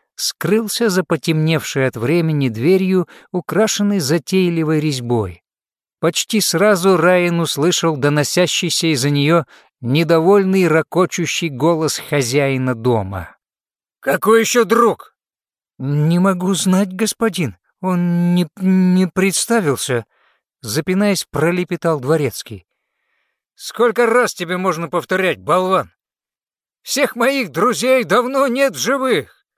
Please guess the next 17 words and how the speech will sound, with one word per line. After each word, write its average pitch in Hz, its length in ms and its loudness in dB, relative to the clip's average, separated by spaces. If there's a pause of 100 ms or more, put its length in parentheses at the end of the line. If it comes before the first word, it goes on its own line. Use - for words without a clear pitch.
(760)
Всыпать 196 640 -2
бы 147 180 0
тебе 156 320 -2
по 170 160 -2
первое 160 560 0
число, 165 600 -4 (600)
чтобы 220 360 0
память 185 500 -2
не 156 100 -6
подводила». 151 800 -2 (1400)
«Простите, 175 500 -6
господин, 151 540 -4
виноват. 208 640 0 (420)
Этого 214 340 0
больше 220 380 2
не 214 120 0
повторится». 190 800 -4